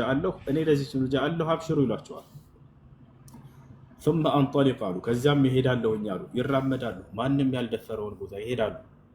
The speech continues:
«وأقع ساجدا لربي عز وجل» ለጌታዬም ለአላህ ሰጋጅ ሁኜ በደግ-፣ በግንባሬ እደፋለታለሁ አሉ። ሄደው ቀጥታ ጥያቄያቸውን አያቀርቡም። ያ ጀማዓ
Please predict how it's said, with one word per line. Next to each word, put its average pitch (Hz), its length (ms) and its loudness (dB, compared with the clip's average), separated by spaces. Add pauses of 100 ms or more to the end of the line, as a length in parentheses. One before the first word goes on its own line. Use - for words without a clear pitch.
(440)
«وأقع 147 500 4
ساجدا 143 500 0
لربي 131 440 0
عز 120 280 -4
وجل» 107 420 -6
ለጌታዬም 143 600 0
ለአላህ 175 440 2 (180)
ሰጋጅ 135 440 2
ሁኜ 143 160 0 (100)
በደግ-፣ 135 300 0
በግንባሬ 143 460 0
እደፋለታለሁ 117 760 -4
አሉ። 95 140 -12 (760)
ሄደው 156 260 0
ቀጥታ 165 340 0
ጥያቄያቸውን 147 580 2
አያቀርቡም። 139 440 0
ያ 104 120 -2
ጀማዓ 110 260 0